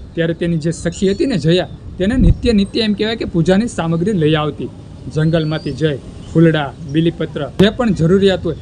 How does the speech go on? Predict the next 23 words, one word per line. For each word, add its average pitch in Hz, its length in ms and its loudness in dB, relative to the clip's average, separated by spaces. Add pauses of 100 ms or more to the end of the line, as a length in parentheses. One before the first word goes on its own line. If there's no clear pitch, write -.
(160)
તે 214 100 0
તેની 254 220 0
સખી 208 320 -4
તેને 220 260 -2
પાર્વતીને 208 560 -4
લઈને 180 320 0
આપતી. 147 460 -6 (500)
શિવ 202 220 6
ભક્તો, 202 220 2
એટલા 196 320 2
માટે 240 240 -4
આ 220 220 -2
વ્રતની 190 460 -2
સાથે, 190 420 -4
માતા 170 300 -4
પાર્વતીના 214 540 -4
વ્રતની 185 380 -4
સાથે 190 280 -4 (360)
જયાનું 185 440 0
નામ 196 220 -4
જોડાઈ 156 360 -4
જાય 143 160 -6
છે. - 380 -14